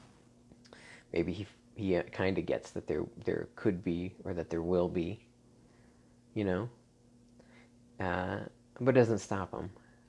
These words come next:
because nobody, nothing's ever come of anything that he's ever done or said. You know, what does that say about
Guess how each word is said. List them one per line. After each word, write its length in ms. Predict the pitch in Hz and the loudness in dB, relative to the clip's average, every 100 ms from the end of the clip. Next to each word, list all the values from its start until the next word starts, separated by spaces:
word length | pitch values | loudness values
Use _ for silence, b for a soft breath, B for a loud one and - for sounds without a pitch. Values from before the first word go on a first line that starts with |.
| B B - | B B -6
because 320 | 104 98 90 | 2 2 4
nobody, 440 | 98 92 90 87 - - | 2 2 2 0 -6 -8
nothing's 460 | 104 98 101 90 90 | -4 0 0 0 0
ever 160 | 85 | -2
come 260 | 87 127 117 | 2 4 4
of 180 | 82 - | 2 -2
anything 380 | 87 85 82 80 | -4 -2 -2 -4
that 100 | 80 | -2
he's 120 | 80 | -2
ever 160 | 82 80 | 0 -2
done 220 | 85 82 | -2 -2
or 100 | 78 | -4
said. 360 | - 65 58 - - - B B B B B B B - - - - - | -6 -8 -8 -12 -20 -20 B B B B B B B -20 -20 -20 -20 -10
You 120 | 101 | -4
know, 180 | 87 104 | -4 -2
what 100 | 107 | -2
does 120 | 107 | 0
that 200 | 107 - | -2 -4
say 200 | - 87 | -2 0
about 400 | 82 85 82 82 | 0 0 -2 -4